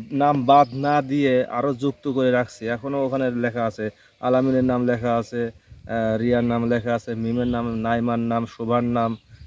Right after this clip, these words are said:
সব লেখা আছে আমাদের। তো ভবিষ্যতে যদি ভুল বুঝতে পারে, আর সে কাজ করবে, সমস্যা কি? মানিকের নাম, যে বিটবক্স বাজায় মানিক ভাই, ওর নাম লে-,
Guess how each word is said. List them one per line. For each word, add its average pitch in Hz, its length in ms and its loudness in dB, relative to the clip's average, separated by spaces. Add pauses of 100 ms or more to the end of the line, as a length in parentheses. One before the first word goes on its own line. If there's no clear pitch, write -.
(100)
সব 180 480 -4
লেখা 113 360 -4
আছে 101 200 -8
আমাদের। 98 320 -12 (1500)
তো 127 60 -8
ভবিষ্যতে 143 500 2
যদি 139 280 0
ভুল 127 260 0
বুঝতে 127 320 -4
পারে, 117 280 0 (440)
আর - 140 -8
সে 143 220 -8
কাজ 127 260 -6
করবে, 107 280 -12
সমস্যা 123 400 -12
কি? 113 120 -8
মানিকের 123 460 -2
নাম, 120 200 -6 (320)
যে 123 180 0
বিটবক্স 123 420 2
বাজায় 117 220 0
মানিক 117 300 -2
ভাই, 120 140 0
ওর 120 120 0
নাম 120 160 -2
লে-, 113 180 -6